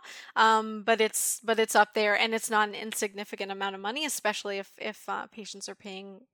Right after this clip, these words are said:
you know, out of pocket for something like that. But I think especially with something like Alzheimer's, people are just so, um,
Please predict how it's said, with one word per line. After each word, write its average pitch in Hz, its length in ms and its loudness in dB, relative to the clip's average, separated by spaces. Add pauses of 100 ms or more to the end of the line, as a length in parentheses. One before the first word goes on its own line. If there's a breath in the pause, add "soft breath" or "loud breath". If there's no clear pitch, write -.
(140)
you 214 140 -16
know, - 220 -16
out 202 120 -4
of 208 120 -14
pocket - 400 -12
for 214 100 -18
something - 300 -16
like - 180 -20
that. - 260 -14
But 226 140 2 (420 loud breath)
I 247 100 -4
think 294 220 -8
especially 277 460 -2
with 262 140 -6
something 262 320 -2
like 247 160 0
Alzheimer's, 214 580 -2
people 226 300 -8
are 214 100 0
just - 380 -8 (400 loud breath)
so, 233 880 2
um, 208 640 0